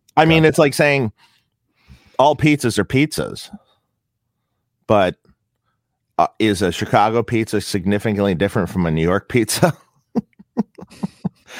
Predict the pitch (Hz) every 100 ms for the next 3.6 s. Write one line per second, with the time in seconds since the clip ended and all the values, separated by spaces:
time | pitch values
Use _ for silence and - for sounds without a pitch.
0 | 175 - 165 - - 262 220 226 208 160
1 | 139 170 165 135 131 131 120 117 104 110
2 | 98 127 110 104 - 147 98 78 - -
3 | - _ 92 107 92